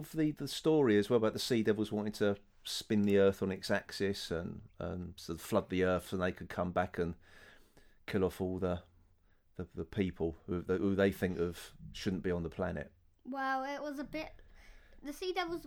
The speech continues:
Speaker 2: always wanted to do that, so I like it that, I think they've always wanted to do that, so I liked it that for, like, the third time their plan went wrong and they were a bit angry 'cause their plan went wrong again.
Speaker 1: Yeah, yeah. There was,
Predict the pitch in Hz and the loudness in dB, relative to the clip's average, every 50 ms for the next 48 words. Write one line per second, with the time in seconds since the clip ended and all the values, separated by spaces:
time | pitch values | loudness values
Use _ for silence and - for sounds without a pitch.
0 | 240 247 254 262 254 269 262 262 262 285 285 262 - 294 269 269 294 277 247 - | -12 -12 -10 -10 -10 -10 -10 -10 -8 -8 -8 -8 -8 -12 -14 -12 -14 -14 -12 -12
1 | 277 277 269 262 269 294 302 - - - - 269 269 262 262 269 269 277 285 277 | -12 -12 -10 -8 -8 -8 -8 -8 -10 -14 -12 -10 -8 -8 -6 -6 -6 -8 -8 -10
2 | - - 294 277 - - 254 262 262 247 - - _ _ _ _ _ _ _ _ | -10 -10 -10 -10 -10 -10 -8 -8 -8 -8 -8 -12 _ _ _ _ _ _ _ _
3 | - - - - - - - - - - _ _ _ _ - - _ - - 269 | -20 -20 -20 -20 -20 -20 -20 -20 -20 -20 _ _ _ _ -20 -20 _ -14 -12 -12
4 | 262 - 302 302 294 294 294 294 247 262 254 247 254 254 - 247 233 240 240 226 | -10 -8 -8 -8 -6 -6 -6 -6 -6 -6 -8 -10 -10 -14 -14 -14 -14 -14 -14 -16
5 | - - - - 220 220 226 226 254 262 269 - - - 269 262 254 247 254 262 | -18 -20 -20 -18 -16 -16 -14 -12 -10 -10 -10 -10 -12 -10 -10 -8 -6 -6 -4 -4
6 | 262 262 262 - 285 262 - - 247 240 247 247 - - - - - - - - | -6 -6 -8 -10 -12 -12 -12 -10 -8 -8 -6 -8 -8 -10 -16 -20 -20 -20 -20 -20
7 | - - - 269 262 262 233 226 - 262 247 - - 269 269 262 262 262 - - | -20 -14 -8 -6 -4 -4 -6 -6 -10 -14 -14 -10 -6 -4 -2 -2 -2 -4 -8 -12
8 | - 254 254 254 247 240 240 226 - - 269 247 233 262 262 262 - - - 233 | -10 -8 -8 -6 -6 -8 -8 -10 -12 -12 -10 -8 -4 -4 -4 -4 -6 -8 -12 -12
9 | 240 240 233 233 220 226 220 226 220 233 233 220 233 240 226 - - - 240 262 | -10 -10 -12 -12 -12 -12 -12 -10 -8 -8 -8 -8 -10 -12 -12 -12 -10 -8 -6 -6
10 | 262 262 240 233 226 220 220 226 233 - - 262 240 240 226 233 233 - 220 240 | -6 -6 -6 -8 -10 -10 -10 -12 -12 -14 -16 -16 -14 -14 -14 -14 -14 -14 -12 -12
11 | 247 240 240 233 220 - 226 233 233 240 233 240 226 233 220 - - - 95 95 | -10 -10 -10 -10 -12 -12 -14 -14 -14 -14 -14 -14 -16 -16 -14 -12 -8 -4 -2 -2
12 | 87 87 87 85 87 85 - - - - - - - - 92 85 85 78 82 87 | 0 -2 -2 -4 -6 -8 -12 -16 -20 -20 -20 -20 -14 -10 -8 -6 -6 -6 -6 -8
13 | 90 - - 135 127 117 151 190 180 | -12 -16 -20 -14 -8 -4 -4 -4 -4